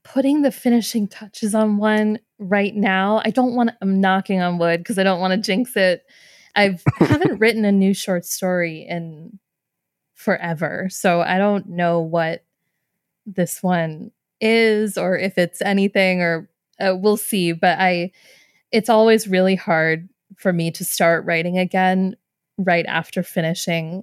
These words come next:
Speaker 1: a big project, and I feel like my brain is still very much in, in Terrace story land. So,
Speaker 2: Hmm. Mm-hmm.
Speaker 1: <laughs> so I had this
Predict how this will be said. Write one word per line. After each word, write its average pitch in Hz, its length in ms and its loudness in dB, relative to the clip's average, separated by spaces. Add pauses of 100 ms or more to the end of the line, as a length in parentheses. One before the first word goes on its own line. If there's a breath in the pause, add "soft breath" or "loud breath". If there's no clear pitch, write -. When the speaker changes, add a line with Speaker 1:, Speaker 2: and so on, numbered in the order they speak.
Speaker 1:
a 202 100 -2
big 170 280 -4
project, 185 680 -2
and 175 100 0
I 170 60 0
feel 185 220 0
like 170 200 0
my 185 120 -2
brain 165 420 -4
is 165 200 -6
still 165 520 -4 (460)
very 175 400 2
much 165 340 -2
in, 175 460 -8 (480)
in 190 160 2
Terrace 175 460 -4
story 190 440 -4
land. 202 480 -2
So, 185 280 -2
Speaker 2:
Hmm. 104 340 4
Mm-hmm. 95 600 2
Speaker 1:
<laughs> - 20 0
so 233 240 4
I 202 220 2
had 208 360 0
this - 340 -6